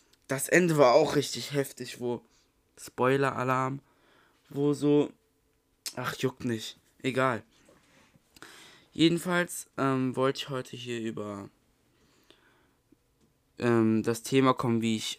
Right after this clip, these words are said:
auf Podcast gekommen bin. Das Intro haben wir schon gemacht, Spider-Man Miles Morales. Live-Update und Outro.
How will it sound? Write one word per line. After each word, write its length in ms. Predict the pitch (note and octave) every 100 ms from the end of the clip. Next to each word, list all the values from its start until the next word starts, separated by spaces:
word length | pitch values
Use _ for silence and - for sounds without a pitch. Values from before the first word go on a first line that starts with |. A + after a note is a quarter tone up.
| _
auf 200 | G#2+ -
Podcast 540 | - A#2 - A#2 -
gekommen 500 | - A2 B2+ C#3 E3+
bin. 420 | D#3 D#3 D3+ C#3+ D3 _ _ _ _ _ _ _ _ _
Das 180 | G#2+ -
Intro 340 | A#2+ A#2 A#2+
haben 140 | A#2+ A#2
wir 100 | A#2
schon 200 | B2+ A2+
gemacht, 400 | D3 F#3+ G3+ -
Spider-Man 500 | - - - A2+ A2+
Miles 280 | A2+ A2 -
Morales. 560 | A#2 C3+ C#3+ D3+ D3+ - _ _ _ _ _ _ _ _ _ _ _ _ -
Live-Update 920 | C3+ D#3 - C#3 - C3 B2 A#2+ - -
und 480 | A#2 A2+ G#2+ - - _ -
Outro. 1000 | G#2+ G#2+ G#2 - - - G2 F#2 F#2+